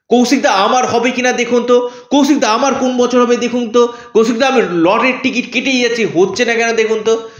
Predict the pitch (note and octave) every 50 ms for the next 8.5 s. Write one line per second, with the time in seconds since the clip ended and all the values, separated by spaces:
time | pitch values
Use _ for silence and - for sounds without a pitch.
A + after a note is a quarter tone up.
0 | - - - - G3+ A#3 A3+ A#3+ A3+ C4 B3 - - - - - F#3+ G#3 A#3+ A#3+
1 | A#3+ A3+ A3+ - B3+ A#3+ A#3+ A3+ A#3 A#3 - - - - - - F3 F#3+ G3 -
2 | - B3 - A#3 A3+ - A#3+ A3+ F3 G3 A3 - A#3 A#3 G#3+ A3+ A#3 A3+ A#3 -
3 | - _ _ _ _ _ _ - D3 D#3 D#3 C3+ A#2 A2 - - - - _ _
4 | - D#3+ G#3+ B3+ C#4+ C#4+ C4+ C#4 C#4 - - C#4+ C#4 C4 B3 G#3+ F#3 D3+ B2 G#2
5 | - - - - _ _ _ _ _ _ _ _ _ _ _ _ _ _ _ -
6 | F3 F#3 A#3 A3 A3 A#3+ C#4 C#4 C#4+ C#4 C4 A#3+ - - E3+ D3+ B2+ - C#3+ -
7 | - _ _ _ _ _ _ _ _ _ - - F#3+ B3 C#4+ D4 C#4+ C#4 C#4 -
8 | - D4 D4 C#4+ C#4 C4+ B3 B3 B3+ C#4